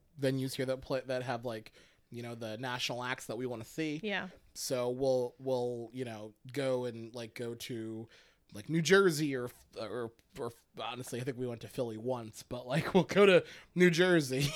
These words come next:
Speaker 1: <laughs> and we'll go see a band. We'll get to stay there and, like, stay in a hotel. And that was,
Speaker 2: Yeah.
Speaker 1: that, like,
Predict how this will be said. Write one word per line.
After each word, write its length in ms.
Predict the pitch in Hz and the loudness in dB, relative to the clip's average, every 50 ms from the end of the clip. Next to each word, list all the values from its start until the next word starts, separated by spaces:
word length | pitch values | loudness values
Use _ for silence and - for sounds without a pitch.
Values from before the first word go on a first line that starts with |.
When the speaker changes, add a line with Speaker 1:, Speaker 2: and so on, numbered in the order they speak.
| 640 554 554 480 415 330 | 2 2 2 2 4 4
Speaker 1:
<laughs> 360 | 403 403 - - - - - | 2 2 0 -8 -14 -6 0
and 200 | - 175 180 165 214 | 4 6 6 8 10
we'll 160 | 214 208 190 | 10 10 10
go 180 | 170 160 190 185 | 8 8 6 6
see 280 | 147 170 - - 185 170 | 6 4 0 4 6 6
a 60 | 160 | 8
band. 320 | 151 160 160 160 151 151 | 10 10 8 8 8 6
We'll 120 | 147 147 147 | 6 6 6
get 140 | 147 143 | 4 2
to 100 | 143 147 | 0 -2
stay 320 | 143 - - 151 143 147 143 | -2 2 4 6 6 6 6
there 360 | 131 131 127 127 127 127 127 | 4 4 4 4 2 0 0
and, 140 | 123 123 127 | -2 -4 -4
like, 340 | 127 123 120 123 123 - - - - - - - _ | -6 -6 -6 -8 -8 -10 -14 -20 -20 -20 -20 -20 _
stay 180 | - - - 151 | -6 0 2 2
in 80 | 143 135 | 2 2
a 40 | |
hotel. 540 | 139 139 123 117 117 131 127 127 123 117 117 | 2 0 0 0 0 -2 0 0 0 0 -2
And 100 | 117 107 | -2 -2
that 200 | 104 104 104 - | -2 -2 0 0
was, 100 | 139 131 | -2 -2
Speaker 2:
Yeah. 80 | 127 - | 0 4
Speaker 1:
that, 220 | 170 175 165 170 | 4 6 6 6
like, 220 | 170 160 156 - | 4 4 4 2